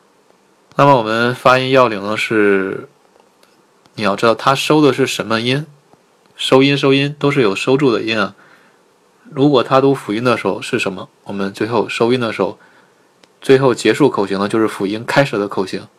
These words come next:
那我们就找它的开始口型是什么？t，我们读 t 的时候，最开始舌尖抵到哪里？你试一下，或者说你发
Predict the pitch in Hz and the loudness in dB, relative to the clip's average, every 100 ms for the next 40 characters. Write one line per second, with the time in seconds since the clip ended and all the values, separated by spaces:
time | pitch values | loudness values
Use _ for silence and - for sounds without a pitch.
0 | _ _ _ _ _ _ _ 117 104 107 | _ _ _ _ _ _ _ -2 0 -2
1 | 107 117 - 98 - 117 107 104 120 117 | 0 2 2 -2 0 0 0 0 -2 -2
2 | - 101 101 104 104 92 - _ _ _ | -4 -4 -4 -6 -6 -8 -12 _ _ _
3 | _ _ _ - - 117 120 117 - _ | _ _ _ -10 -2 2 2 -2 -6 _
4 | _ _ _ _ 113 117 117 117 120 - | _ _ _ _ -4 -2 0 0 0 0
5 | 127 113 104 95 - _ _ _ _ - | 4 4 2 0 -2 _ _ _ _ 0
6 | 127 127 123 110 92 - _ _ _ _ | 2 2 0 -2 -6 -8 _ _ _ _
7 | - 110 110 123 123 120 107 110 101 98 | -2 0 2 2 0 -2 0 2 2 -2
8 | 92 - _ _ _ _ _ _ _ _ | -6 -14 _ _ _ _ _ _ _ _
9 | _ _ _ _ _ _ _ 107 - 131 | _ _ _ _ _ _ _ 0 2 2
10 | 107 98 139 139 123 101 113 | -2 0 2 2 0 -2 0